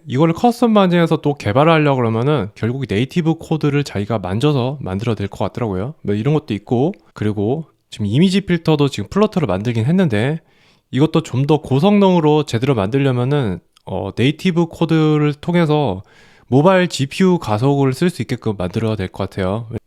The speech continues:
그러니까 지금 이거 같은 경우도 뭐 순차적으로 연산 과정을 보여주고 있지만은 실제 그래픽 카드에서는 이거를 병렬로 한 번에 연산을 해버립니다.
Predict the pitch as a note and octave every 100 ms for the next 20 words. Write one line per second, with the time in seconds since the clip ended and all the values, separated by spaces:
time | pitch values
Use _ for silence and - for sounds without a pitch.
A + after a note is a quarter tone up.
0 | - C#3 D3+ D3+ C3+ A#2+ B2 D#3 E3+ -
1 | D3+ C3 C3+ D3 G2 F#2+ _ _ - G2
2 | - A3+ A3+ B3 A3+ G#3+ F#3 E3 A#2 A2+
3 | D3 D3 A#2 A#2+ B2+ - G#2+ A2+ A#2 G#2
4 | - G#2 G2 A#2 G#2 - G#3+ G#3 G#3 F3+
5 | - C3 - D3+ - D3 C3+ B2+ B2 A#2
6 | B2+ F#2+ G2 A#2+ A#2+ - G2 A2+ C#3+ C#3
7 | C3 - A3 A#3+ A3+ G3 E3+ C3 G#2+ A#2+
8 | C3 A2+ D#3 D#3 A2+ G2 G#2